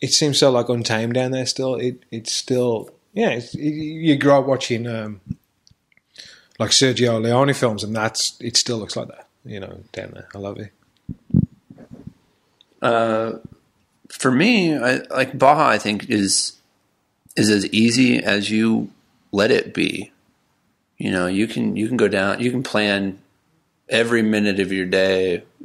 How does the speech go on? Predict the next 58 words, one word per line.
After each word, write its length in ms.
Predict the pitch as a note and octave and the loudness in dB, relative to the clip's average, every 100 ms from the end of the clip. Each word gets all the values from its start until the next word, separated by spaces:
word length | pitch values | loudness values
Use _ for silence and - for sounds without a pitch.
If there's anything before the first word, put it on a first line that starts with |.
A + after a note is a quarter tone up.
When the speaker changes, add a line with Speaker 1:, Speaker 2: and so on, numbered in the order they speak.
| - _ - | -20 _ -10
Speaker 2:
during 260 | A2+ G2+ F#2+ | 0 0 0
the 100 | F#2 | -2
week 500 | F#2+ G2 F#2+ - - _ _ | 0 0 -2 -6 -18 _ _
or 300 | - G2 F2+ | -4 0 2
for 180 | E2+ F#2+ | 2 0
a 60 | F2 | 0
vacation 680 | F2 F2 A2+ A2+ G#2 F#2+ | 0 0 -2 -2 -4 -4
or 120 | F#2 F2+ | -4 0
whatever 260 | F#2+ G2+ | 2 2
you 100 | G2 | 0
wanna 200 | F#2+ F#2+ | 0 -2
do. 360 | F#2+ G2+ G2 F2+ | 2 4 4 2
And 180 | F2 F2 - - - | -2 -6 -12 -20 -2
Baja 200 | A#2 G#2+ | 2 4
is 80 | A2 | 2
just 160 | G2+ - | 0 0
one 100 | G#2 | 2
of 60 | G2+ | 2
those 160 | F#2+ | 2
places 460 | - G2 F#2+ G2 F2+ | 2 0 2 -2 0
where 120 | G2+ | 2
you 160 | F#2+ F#2 | 2 0
can 220 | - F#2+ | -2 -2
kind 220 | - F#2 | -2 -2
of 80 | F2 | -2
freeform 520 | G2 F#2+ - F#2+ F#2 | -2 -2 0 0 0
it 80 | F#2 | 0
a 60 | |
little 240 | F#2 F#2 F#2 | 0 2 2
bit. 300 | F#2 F#2 - | 2 2 0
And 120 | G2+ | -2
there's 220 | F#2+ F#2 | -4 0
always, 580 | G2 F#2+ F#2+ F#2 - - - - - - | 2 4 4 2 -2 -8 -20 -20 -20 -6
there's 160 | - A2+ | 0 4
always 220 | B2 A#2 | 6 6
a 60 | A2 | 4
way 140 | G#2+ | 4
to 60 | G2 | 4
make 200 | F#2+ F#2+ | 2 0
something 340 | G2+ F#2 F#2+ | 0 0 0
work, 340 | F#2+ G2 F#2+ G2 | 2 2 2 0
and 260 | F#2+ F#2 | -4 -2
you 80 | G2+ | 0
don't 180 | G2+ G2 | 2 0
always 240 | F#2+ F2+ F2 | 2 0 0
have 140 | D#2+ | -4
to 80 | - | -6
have 100 | D#2+ | -4
a 40 | E2+ | -4
perfect 340 | F2 - - | -4 -6 -6
plan. 360 | - F2 F2 F2 | -4 -2 -2 -2
So 160 | F2+ | -2
I 80 | F2+ | -2
think 240 | - F2 | -2 -2
it, 240 | F2 E2+ - - - - - - | 0 -2 -4 -18 -20 -20 -20 -6
it 60 | G2+ | 0
just 200 | G2+ - | 2 4
represents 760 | E2+ F2+ E2+ F2 E2+ - - | 2 0 0 0 0 -2 -4